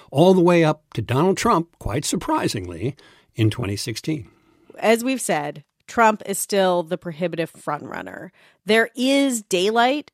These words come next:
Speaker 2: on policy between Haley and Trump, but ultimately, she was part of his administration. She was the, the U S ambassador to the U N, though she escaped the administration largely unscathed, uh,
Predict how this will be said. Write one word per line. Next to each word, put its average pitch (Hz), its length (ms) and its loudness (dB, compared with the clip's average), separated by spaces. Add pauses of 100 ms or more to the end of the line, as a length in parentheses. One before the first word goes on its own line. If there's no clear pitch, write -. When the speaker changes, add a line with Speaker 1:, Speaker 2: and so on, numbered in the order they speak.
(140)
Speaker 2:
on 185 180 2
policy 160 560 -2
between 160 440 -4
Haley 147 420 -8
and 139 100 -10
Trump, - 400 -10 (380)
but 233 240 4 (260)
ultimately, 311 680 2
she 320 380 -2
was 262 560 0
part 262 240 -2
of 277 100 -2
his 277 200 -4
administration. 285 800 -2
She 202 240 -8
was 214 420 -2
the, 269 340 2
the 247 120 -8
U 269 180 0
S 269 160 2
ambassador 262 520 -2
to - 120 -6
the 247 120 -4
U 254 200 -2
N, 254 300 2 (120)
though 160 160 -4
she 196 260 -2
escaped 202 520 -2
the 233 140 2
administration 196 760 -2
largely 196 400 0
unscathed, 180 800 -4
uh, 156 300 -2